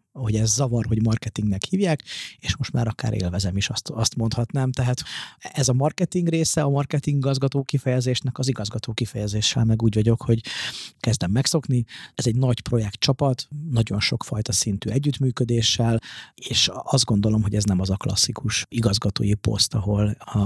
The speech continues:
az ember kávét rendel az asszisztenstől, és aztán ő olyan meetingeken vesz részt, ahol ő tegeződik, a többiek magázódnak, és ő cigarettázik, a többiek meg,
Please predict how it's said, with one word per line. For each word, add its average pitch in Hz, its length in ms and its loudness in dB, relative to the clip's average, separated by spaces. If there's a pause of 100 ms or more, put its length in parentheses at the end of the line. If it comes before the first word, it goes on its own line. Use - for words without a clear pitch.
az 101 180 -4
ember 98 320 -2
kávét 95 420 -4
rendel 98 280 -4
az 95 100 -4
asszisztenstől, 104 720 0
és - 160 -2
aztán 104 360 0
ő 104 200 4 (540)
olyan 104 240 2
meetingeken 104 560 2
vesz 104 220 2
részt, 104 260 0
ahol 98 200 0
ő 101 80 2
tegeződik, 98 580 -2
a 104 40 -4
többiek 101 380 -4
magázódnak, 107 640 0
és - 140 -4
ő 110 40 -2
cigarettázik, 104 800 -2
a - 40 -12
többiek 101 460 0
meg, 101 200 -4